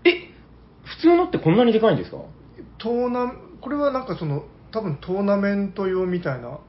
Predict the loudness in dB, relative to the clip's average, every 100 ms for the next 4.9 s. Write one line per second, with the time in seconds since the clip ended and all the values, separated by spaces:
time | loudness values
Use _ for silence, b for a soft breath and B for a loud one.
0 | -20 -20 -20 -10 -8 -6 -8 -8 -8 -8
1 | -8 -6 -6 -6 -10 -14 -16 -8 -2 -2
2 | -4 -12 -16 -12 -12 -6 4 4 4 0
3 | -2 0 2 -2 -2 -4 -2 0 2 2
4 | 4 4 2 0 -4 -6 -4 -2 -4